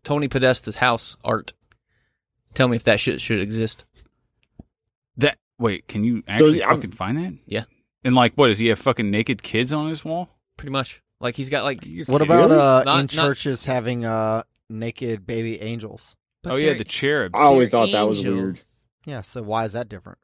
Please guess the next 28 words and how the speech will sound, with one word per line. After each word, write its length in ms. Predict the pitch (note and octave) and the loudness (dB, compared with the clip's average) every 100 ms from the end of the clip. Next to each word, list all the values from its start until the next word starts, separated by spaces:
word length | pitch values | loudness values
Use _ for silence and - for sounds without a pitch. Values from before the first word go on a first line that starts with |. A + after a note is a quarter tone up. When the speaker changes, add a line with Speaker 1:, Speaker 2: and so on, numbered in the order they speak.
| _ _ _ _ _ _ _ _ | _ _ _ _ _ _ _ _
Speaker 2:
They 80 | C#3+ | 2
always 200 | G#3+ A3+ | 2 4
have 140 | G3+ - | 0 0
Speaker 3:
I, 80 | D3 | -2
Speaker 2:
huge 200 | D#3+ - | -2 2
Speaker 3:
hey, 220 | B2+ E3 | 6 6
I'm 160 | G#2+ C#3 | 6 4
Speaker 2:
balls. 320 | C#3+ F#3+ E2 | 2 0 -4
Speaker 3:
not. 80 | G#2+ | -6
I'm, 180 | B2+ - _ _ _ _ - | -8 -10 _ _ _ _ -4
I'm 140 | B2+ D3+ | -4 2
saying 280 | C#3+ A#2+ | 6 6
they're 100 | A2+ | 4
both 340 | A2 G#2+ D3 - | 4 4 2 0
weird 220 | G2 F#2+ | 0 0
to 40 | F#2 | -2
me. 240 | G2+ A#2+ | -4 -4
Speaker 1:
Yeah, 240 | G2+ E2 - _ | -6 -8 -12 _
they 120 | - | -10
are. 200 | C#2+ A#2+ _ _ _ _ _ _ - - | -8 -10 _ _ _ _ _ _ -20 -16
Speaker 4:
They 180 | B2 A2 | -4 0
have 200 | B2 A2+ | 2 2
huge 260 | C3 A#2+ - | 0 0 2
balls 240 | A#2+ A2 | 2 2
or 60 | G2+ | -4
just 180 | F#2+ - | -8 -6
little 220 | G#2+ F#2+ | -6 -4
dicks? 420 | F#2+ E2 - | -6 -6 -10